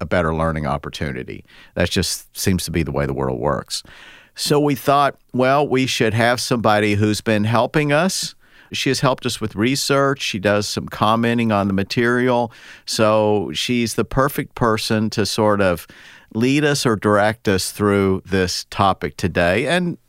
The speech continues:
and presumably top-, some topics in the future. So Marley Parson,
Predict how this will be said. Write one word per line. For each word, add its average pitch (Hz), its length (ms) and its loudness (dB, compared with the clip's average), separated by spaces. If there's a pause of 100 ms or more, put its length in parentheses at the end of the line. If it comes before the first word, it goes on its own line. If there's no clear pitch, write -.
and 147 160 -4
presumably 104 720 0
top-, - 380 -2
some - 160 -10
topics 90 360 0
in 85 100 -2
the 85 60 -2
future. 80 480 -4 (600)
So 139 400 2
Marley 151 720 2
Parson, 110 640 0